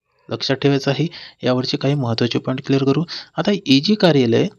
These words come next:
निवृत्ती वेतन आदेश म्हणजेच पीपीओ जारी करतो. एजी काय करतो जारी? तर पीपीओ जारी करतो. यालाच आपण निवृत्ती वेतन आदेश असे म्हणणार.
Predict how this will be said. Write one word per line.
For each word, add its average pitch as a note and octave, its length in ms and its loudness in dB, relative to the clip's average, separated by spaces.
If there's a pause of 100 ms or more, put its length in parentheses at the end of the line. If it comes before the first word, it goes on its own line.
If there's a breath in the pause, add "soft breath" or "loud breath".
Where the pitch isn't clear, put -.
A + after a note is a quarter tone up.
(140)
निवृत्ती F3+ 480 2
वेतन D3 260 2
आदेश C3+ 500 2
म्हणजेच D3+ 380 2 (140)
पीपीओ C3+ 460 2 (440)
जारी A#2 300 0
करतो. G#2+ 380 -4 (600)
एजी A#2+ 200 -8
काय C3+ 240 -2
करतो C3+ 260 -2
जारी? C#3 320 4 (380)
तर D#3 240 0 (140)
पीपीओ D#3 340 2
जारी B2+ 240 2
करतो. A#2 240 -2
यालाच C3+ 280 0
आपण C#3+ 340 -2
निवृत्ती D3+ 400 2
वेतन C3+ 300 -2
आदेश A#2 420 -2
असे A#2 220 -6
म्हणणार. B2+ 260 -6